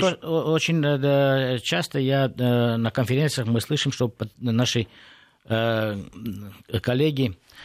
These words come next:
говорят о том, что, э, ну, маркетологи, э, или наши коллеги-пищевики считают, что если мы, э, тратим, домохозяйство тратит достаточно большую долю своих,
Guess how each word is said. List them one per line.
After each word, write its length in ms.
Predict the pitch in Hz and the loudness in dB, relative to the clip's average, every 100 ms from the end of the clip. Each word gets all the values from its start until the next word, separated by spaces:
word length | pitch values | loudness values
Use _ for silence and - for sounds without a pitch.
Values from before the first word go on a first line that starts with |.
| - - | -20 -4
говорят 460 | 110 113 135 135 | 0 2 2 0
о 80 | 113 | -2
том, 200 | 135 139 | 0 0
что, 300 | - 131 117 - - - - - | 0 0 0 -2 -16 -20 -12 -4
э, 280 | 117 113 113 | 0 2 2
ну, 120 | 143 | 2
маркетологи, 800 | 143 - 117 127 139 139 139 120 - - | 2 0 -2 2 2 2 0 0 -6 -4
э, 420 | 120 120 120 110 | 0 2 0 -2
или 380 | - 107 95 85 - - | -4 -2 0 -2 -6 -6
наши 280 | 98 - - | -2 -2 -2
коллеги-пищевики 1080 | 107 113 107 101 95 120 123 - 165 147 - - - | -2 -2 -4 -4 -2 0 -2 0 0 0 -6 -20 -8
считают, 500 | - 107 135 131 120 | -4 -2 0 2 0
что 360 | - - 120 110 - | -4 -2 0 0 -2
если 300 | 113 113 - | -4 -2 2
мы, 400 | 123 123 123 104 - _ | 4 4 2 -2 -10 _
э, 800 | 117 113 110 110 110 110 107 104 95 - _ _ _ - | -4 -2 -2 -2 -4 -4 -4 -6 -10 -16 _ _ _ -6
тратим, 460 | 127 113 - 85 - _ - | -4 -4 -8 -14 -16 _ -6
домохозяйство 760 | 104 104 120 110 110 90 76 | -2 -2 -2 -2 -4 -6 -10
тратит 400 | - 120 110 95 - - - _ - | -6 -4 -4 -6 -10 -20 -20 _ -14
достаточно 540 | 110 113 143 131 117 | -6 -4 -4 -4 -2
большую 380 | 107 98 135 123 | -4 -2 -2 0
долю 320 | 113 123 90 | 0 -2 -4
своих, 440 | - 101 113 - | -8 -4 -4 -4